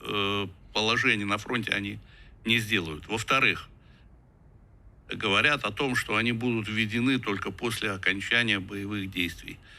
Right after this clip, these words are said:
То есть в период, э, войны никто туда вводить ничего не собирается. М, а, а для чего они нужны там после войны? Сейчас, э,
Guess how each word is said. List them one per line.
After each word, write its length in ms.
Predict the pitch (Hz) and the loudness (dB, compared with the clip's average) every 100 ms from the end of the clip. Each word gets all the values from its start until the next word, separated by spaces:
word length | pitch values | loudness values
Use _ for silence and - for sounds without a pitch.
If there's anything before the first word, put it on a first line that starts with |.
| - - | -20 -4
То 100 | 104 | 0
есть 260 | 101 - - | 2 0 -4
в 100 | - | -10
период, 580 | - 120 123 113 107 - | 0 2 4 2 -2 -6
э, 480 | - 107 101 101 107 110 | -4 0 0 0 -2 -6
войны 640 | 104 107 110 143 160 160 - | 2 2 4 2 2 0 -2
никто 440 | 104 98 - 135 120 | -6 -6 -4 -4 -4
туда 300 | 98 120 113 | -2 0 0
вводить 440 | 98 104 123 - | -2 -2 -2 -2
ничего 280 | 98 - 98 | -4 0 0
не 100 | 95 | -2
собирается. 640 | - - 87 - - - - - - - - - - | -6 -8 -6 -6 -10 -16 -20 -14 -12 -10 -12 -14 -4
М, 140 | 95 | 0
а, 400 | 98 95 95 95 101 | 2 2 2 0 0
а 360 | 98 98 98 - - - - - | 2 2 0 -10 -20 -20 -20 -6
для 120 | 120 | 2
чего 280 | 113 147 147 | 4 4 4
они 200 | 123 120 | 4 4
нужны 420 | 123 120 107 135 | 2 0 2 2
там 260 | 123 117 110 | 4 2 0
после 300 | 107 113 117 | -4 -2 0
войны? 400 | 104 104 92 92 - - - - - - - - - - - - - - - - - - - - - - - - - - | 2 2 2 -6 -14 -20 -20 -20 -20 -20 -20 -20 -20 -20 -20 -20 -20 -20 -20 -20 -20 -20 -20 -20 -20 -20 -20 -20 -20 -6
Сейчас, 680 | - 117 - 123 117 110 - | 0 2 4 4 2 0 -2
э, 400 | 120 113 110 107 | 0 2 4 2